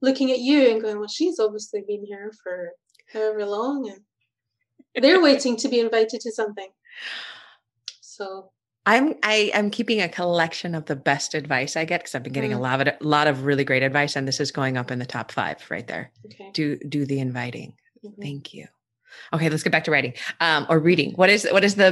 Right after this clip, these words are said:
Speaker 2: best book you've read recently?
Speaker 1: Um, I don't read as much as I would like. Well, I'm, I'm getting better at reading more quickly now the kids are older. Um, but the last book I read was a,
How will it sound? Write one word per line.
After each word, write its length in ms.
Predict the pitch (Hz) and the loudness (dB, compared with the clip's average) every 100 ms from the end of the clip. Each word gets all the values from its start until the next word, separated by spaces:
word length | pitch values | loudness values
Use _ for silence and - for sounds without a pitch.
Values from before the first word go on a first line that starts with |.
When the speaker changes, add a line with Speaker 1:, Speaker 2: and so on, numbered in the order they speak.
| 175 | 6
Speaker 2:
best 260 | 165 - | 0 2
book 180 | 175 170 | -2 0
you've 140 | 170 143 | 0 0
read 140 | 143 | -2
recently? 480 | - - 69 147 - _ _ _ - - - - _ _ | -4 -4 -6 -10 -16 _ _ _ -20 -20 -18 -20 _ _
Speaker 1:
Um, 520 | 247 247 254 254 247 - - | 2 6 6 4 -2 -10 -10
I 60 | 233 | 0
don't 200 | 269 285 | 2 4
read 160 | 294 | 4
as 140 | 269 262 | 2 2
much 200 | 254 254 | 2 0
as 100 | 269 | 0
I 80 | 240 | 2
would 100 | 233 | 2
like. 180 | 233 226 - | 2 0 4
Well, 180 | 269 262 | 4 4
I'm, 260 | 254 269 269 | 0 0 -2
I'm 180 | 254 | 0
getting 320 | 262 277 277 254 | 2 2 2 4
better 400 | 240 247 240 220 | 4 2 0 0
at 80 | 233 | 0
reading 420 | 226 220 214 214 _ _ _ _ _ _ _ _ _ - | 0 0 0 -6 _ _ _ _ _ _ _ _ _ -2
more 180 | 226 - | -2 0
quickly 580 | 220 - 220 214 233 _ _ _ _ - | -2 0 2 2 -2 _ _ _ _ -4
now 120 | 226 | -2
the 120 | 220 | -2
kids 260 | 220 220 226 | -4 -2 -2
are 100 | 202 | -4
older. 360 | 202 196 - _ _ _ _ _ | -4 -8 -12 _ _ _ _ _
Um, 500 | 240 240 240 240 240 _ _ _ _ _ _ _ _ _ _ _ _ | 2 4 4 0 -4 _ _ _ _ _ _ _ _ _ _ _ _
but 120 | 226 | 0
the 80 | 226 | 4
last 340 | 220 220 220 - | 6 6 2 -4
book 140 | 226 | -2
I 40 | 214 | 0
read 160 | 208 | 2
was 120 | 214 214 | 2 0
a, 160 | 190 | -4